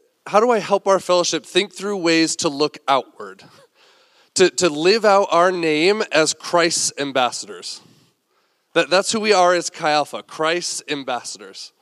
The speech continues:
And what that means is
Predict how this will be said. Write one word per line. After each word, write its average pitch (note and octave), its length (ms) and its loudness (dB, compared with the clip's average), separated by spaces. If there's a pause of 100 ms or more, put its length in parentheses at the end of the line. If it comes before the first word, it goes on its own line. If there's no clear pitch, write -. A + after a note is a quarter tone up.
(1200)
And E3+ 120 -2
what G3+ 120 2
that A#3 200 2
means G#3 480 -4
is D#3 360 -4